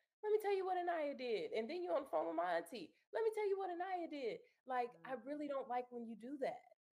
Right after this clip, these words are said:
Speaker 1: And I feel like you're doing it in front of me, like it's multiple chastisements when it's already been
Speaker 2: Mm-hmm.
Speaker 1: settled." And I said, "I couldn't stand when my mother did that. And here I am doing it.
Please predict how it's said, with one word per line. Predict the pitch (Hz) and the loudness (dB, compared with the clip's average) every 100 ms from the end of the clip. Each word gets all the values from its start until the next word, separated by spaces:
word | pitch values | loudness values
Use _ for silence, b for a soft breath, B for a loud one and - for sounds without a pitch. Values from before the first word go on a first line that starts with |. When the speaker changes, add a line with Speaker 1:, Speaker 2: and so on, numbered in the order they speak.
| _ _ _ _ _ _ - - | _ _ _ _ _ _ -14 -4
Speaker 1:
And | 233 226 | 0 0
I | 226 | 0
feel | 285 | 0
like | 285 262 | 0 0
you're | 240 | -6
doing | 202 262 269 | -4 -4 -2
it | 254 | -2
in | 214 208 - | -4 -6 -4
front | 262 294 | -2 -4
of | 220 | -4
me, | 214 202 | -4 -2
like | 185 180 | -2 -4
it's | 175 175 | -6 -10
multiple | 175 190 226 - 240 - 202 196 180 180 _ _ _ _ _ | -8 -6 -4 -6 -10 -4 0 0 0 -6 _ _ _ _ _
chastisements | - 269 247 247 254 262 269 233 214 202 | -6 0 0 0 0 0 0 -2 -4 -4
when | 208 208 | -4 -4
it's | 202 - | -4 0
already | 214 220 214 196 180 | 2 2 0 -4 -6
been | 180 170 - 214 | -6 -6 -6 -4
Speaker 2:
Mm-hmm. | - - | -4 -6
Speaker 1:
settled." | - - _ _ _ _ _ _ _ _ _ _ - | -10 -16 _ _ _ _ _ _ _ _ _ _ -16
And | 370 | -14
I | 466 - - | -14 -18 -14
said, | 415 349 - - | -10 -12 -14 -18
"I | 403 415 403 - | -14 -10 -10 -10
couldn't | 359 349 339 | -8 -6 -6
stand | - - - _ - - 370 349 294 | -8 -10 -14 _ -16 -14 -10 -10 -8
when | 269 | -10
my | 240 | -10
mother | 233 220 202 190 | -10 -10 -12 -18
did | 196 190 | -18 -18
that. | - _ _ _ _ _ _ _ _ _ _ _ _ _ _ _ _ _ 285 | -20 _ _ _ _ _ _ _ _ _ _ _ _ _ _ _ _ _ -2
And | 294 | 0
here | 339 381 | 4 6
I | 339 | 6
am | 330 | 6
doing | 330 381 320 | 2 0 0
it. | 220 - | -2 -6